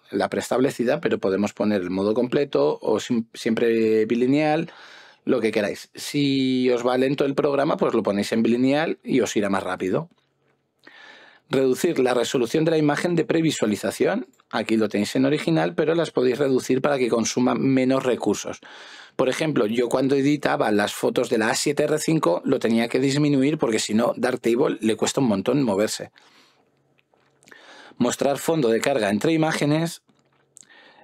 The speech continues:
Luego, en los módulos, mostrar canales individuales de color. El false color o escala de grises.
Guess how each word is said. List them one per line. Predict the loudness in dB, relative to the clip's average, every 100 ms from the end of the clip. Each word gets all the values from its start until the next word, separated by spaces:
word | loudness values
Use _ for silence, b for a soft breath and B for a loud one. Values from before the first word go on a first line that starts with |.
| B
Luego, | 0 2 2
en | 2 2
los | 2
módulos, | 2 2 2 2
mostrar | 0 0 0 0
canales | 0 0 2 2 2 0
individuales | 0 2 2 2 2 0
de | 0
color. | 0 0 -2 -12 _ -20 -8
El | -2 0
false | 0 0 0 0
color | 0 0 2
o | 2
escala | 0 0 0
de | 0
grises. | 0 -4 -2 -2 -2